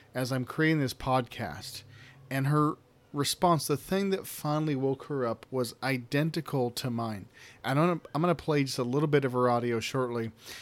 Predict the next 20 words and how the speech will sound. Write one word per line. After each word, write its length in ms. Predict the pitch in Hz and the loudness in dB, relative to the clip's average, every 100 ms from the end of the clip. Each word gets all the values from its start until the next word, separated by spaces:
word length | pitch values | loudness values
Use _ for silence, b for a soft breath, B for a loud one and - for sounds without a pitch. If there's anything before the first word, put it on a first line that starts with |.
| B | B
But 180 | 147 147 | 0 2
what 220 | 160 151 | 2 2
woke 380 | 165 151 170 - | 4 6 6 4
me 220 | 180 170 | 0 2
up 240 | 165 127 - | 4 2 -2
was 500 | 131 131 127 110 - b b b | -2 2 2 0 -6 b b b
how 500 | - 139 135 131 135 - _ | -8 0 4 4 2 -4 _
terribly 800 | - - 156 165 170 151 151 147 | -6 -2 2 2 2 2 0 0
people 480 | - 156 156 147 127 | -2 -2 0 0 0
were 160 | 127 | 0
treated 760 | 117 - - 151 135 113 101 104 B B B B | -2 -4 -2 0 2 0 -2 -10 B B B B
who 260 | - 156 143 | 0 4 4
left 460 | 131 131 143 - 143 | 4 4 2 -2 0
the 140 | 131 | 2
organization, 800 | 127 123 120 113 117 110 - 101 | 2 2 0 0 -2 -2 -6 -8
who 240 | 104 127 | -6 -4
left 560 | 127 123 139 156 - 151 | -2 2 2 0 -4 -4
the 100 | 139 | -4
cult. 540 | - - 127 110 - - B B B B 143 | -4 0 0 0 -6 -16 B B B B 0
And 460 | 143 139 139 - | 2 2 0 -4